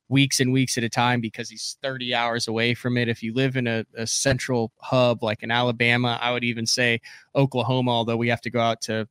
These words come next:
South Carolina twice and Florida once this year. Uh, I, I give it about, uh, four, about four to forty-five hundred dollars per tournament with the new two thousand dollar entry fee.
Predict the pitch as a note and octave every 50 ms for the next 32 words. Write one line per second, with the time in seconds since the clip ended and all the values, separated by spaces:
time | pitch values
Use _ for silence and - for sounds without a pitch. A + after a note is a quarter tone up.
0 | _ _ - - B2 A#2 A#2 - - - A#2+ A#2 A2+ A2+ A2+ A2 A2 - - -
1 | A#2+ A2+ A2+ A2 - G2+ G#2+ - - B2 B2 A#2+ A2+ A2 A2 A2+ A2+ A2+ A2+ -
2 | - - - _ _ - A#2+ A2 - - A#2 A#2 A2 A2 A2 - - - - -
3 | - - - - _ _ _ _ _ _ _ - C3 B2+ A#2+ A2+ A2 G#2 G2+ G#2
4 | - _ _ _ _ - C3 C#3+ C#3+ D3 - - - C#3+ C#3+ C#3 D3 C#3 C3 C#3
5 | C3+ B2 - _ _ - C3+ B2 A#2 B2+ B2 B2 B2 A#2+ A#2 A2+ - _ _ _
6 | _ _ _ _ _ _ _ _ - - A#2+ A#2 G#1 G1+ - C3+ - - - -
7 | D3 C3+ C3+ C3+ C3+ C3 B2+ C3 - _ _ - _ _ _ _ _ _ _ -
8 | - C#3 C#3 - C#3 C#3 B2 - - - D3+ D3+ D#3 D3+ C#3 B2+ - - C#3 C#3
9 | C3+ B2 - C3 B2+ B2 A2 G#2+ B2+ B2+ A#2+ A2+ A2 A#2 A2+ A2+ A2+ A#2 A2+ -
10 | - - B2 A#2 - - - A#2+ A#2 A2+ A2 A#2 A2+ A2+ A#2 B2 B2+ B2+ - -
11 | A#2+ A#2 A#2 A2+ A2+ A2 _ _ _ _ _ _ _ _ _ _ _ _ _ _
12 | _ - - C3 A#2+ - A#2+ A2 A2+ A2+ G#2+ A2+ G#2 G#2 G#2+ G#2 G#2 G#2+ G#2 G#2
13 | G#2+ G#2 - - B2+ A#2 A2+ A2+ - A#2+ A#2 A2 - - A1+ - - -